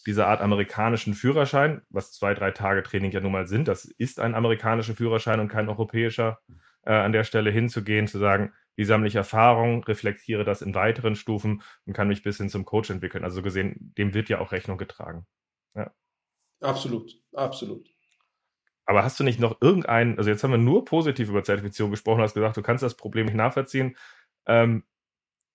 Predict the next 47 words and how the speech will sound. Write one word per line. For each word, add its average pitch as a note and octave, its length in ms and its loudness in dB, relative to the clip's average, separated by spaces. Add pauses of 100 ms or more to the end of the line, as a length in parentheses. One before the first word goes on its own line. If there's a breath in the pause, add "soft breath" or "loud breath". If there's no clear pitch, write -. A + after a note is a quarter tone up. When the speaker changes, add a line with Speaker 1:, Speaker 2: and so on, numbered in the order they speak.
Speaker 1:
aber A2 420 2
welche C3 340 2
Dysfunktionen B2 720 -2
treten B2 280 -2
denn A2 100 0
mit G#2+ 140 -4
Zertifizierung G#2+ 640 -4
teilweise G2 360 -4
Speaker 2:
Ja. D#3+ 360 0 (1120)
Also E3+ 160 4
ich E3 120 2
glaub, F#3 400 0
du E3+ 100 8
hast G3 100 6
es F#3+ 120 -4
eben F3+ 100 4
schon D#3 160 -2
angesprochen C#3 540 -2
mit B2+ 120 -6
der B2 80 -4
Führerscheinthematik, A#2 920 -6
ne? C#3+ 160 -6
Ich, - 220 -10
ich, D#3+ 240 -8
ich D#3+ 120 -10
persönlich, F#3+ 600 0
äh, D#3 180 -2
fand F#3 300 -6
auch E3 160 -4
die D3 300 -6
Analogie D3 480 -4
zum - 180 -10
Führerschein E3+ 460 -2
nie D#3 180 -4
wirklich - 320 -8
gut, F3 280 -4
weil A#2+ 320 2 (400 soft breath)
egal D#3 320 2
ob E3+ 120 0
in D#3 80 -2
den D#3 80 -4
U C#3+ 80 0
S C3+ 100 -6
A E3 220 0
oder D#3 160 2
in C3 80 -4
Deutschland, C#3 600 -2